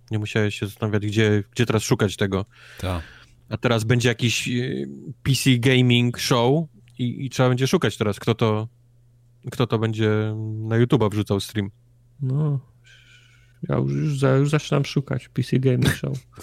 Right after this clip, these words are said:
Speaker 1: <laughs>
Speaker 3: Ważne rzeczy dla mnie.
Speaker 1: Ty się śmiejesz, a ja, wiesz, a ja muszę na tym siedzieć i streamować.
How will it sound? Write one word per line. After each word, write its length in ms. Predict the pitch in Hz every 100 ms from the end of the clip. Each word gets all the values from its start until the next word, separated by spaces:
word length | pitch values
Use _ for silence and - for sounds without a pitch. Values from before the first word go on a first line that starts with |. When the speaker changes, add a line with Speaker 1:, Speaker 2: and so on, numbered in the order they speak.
| - - -
Speaker 1:
<laughs> 540 | 220 - 127 - -
Speaker 3:
Ważne 320 | 143 139 147
rzeczy 280 | 143 139 131
dla 180 | 123 120
mnie. 200 | 120 117 - - _
Speaker 1:
Ty 140 | - 151
się 160 | -
śmiejesz, 720 | 151 165 147 120 117 139 139 -
a 160 | 123
ja, 160 | 135 139
wiesz, 300 | 147 104 -
a 60 |
ja 120 | 117 127
muszę 160 | 123
na 80 | 135
tym 140 | 151
siedzieć 420 | 180 185 107 101 120
i 40 |
streamować. 600 | - 151 147 101 107 -